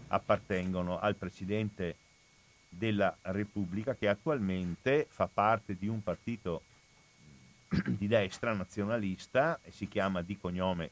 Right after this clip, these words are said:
Duda. È un paese che negli ultimi anni ha conosciuto un enorme, eh, sviluppo economico, cioè con un ritmo, eh,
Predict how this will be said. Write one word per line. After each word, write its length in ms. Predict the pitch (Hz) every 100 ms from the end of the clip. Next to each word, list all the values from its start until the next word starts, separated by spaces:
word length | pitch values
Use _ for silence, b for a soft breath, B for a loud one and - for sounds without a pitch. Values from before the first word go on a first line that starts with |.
| -
Duda. 500 | - 95 87 104 143 156 - - - - - - - -
È 80 | -
un 80 | 170
paese 440 | 151 147 156 123
che 180 | - 131
negli 200 | 117 110
ultimi 420 | 135 139 113 104
anni 280 | 104 113 110
ha 100 | 104
conosciuto 540 | 101 101 92 135 135
un 140 | 101 95
enorme, 680 | 90 113 139 117 98 90 85
eh, 260 | 87 85 -
sviluppo 800 | 90 90 104 120 107 - 95 92
economico, 960 | 90 - 92 90 85 85 92 - 175 185 - - - - -
cioè 200 | 107 90
con 160 | 107
un 140 | 98 98
ritmo, 540 | 120 135 101 92 76 -
eh, 140 | 87